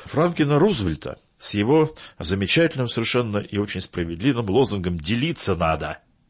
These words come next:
Он систему создал. То есть богатых законодательно заставили отчислять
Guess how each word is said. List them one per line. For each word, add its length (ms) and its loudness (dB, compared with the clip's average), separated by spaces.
Он 140 -2
систему 720 0
создал. 640 -4
То 120 -2
есть 220 -2
богатых 920 -2
законодательно 920 -2
заставили 320 -6
отчислять 720 -4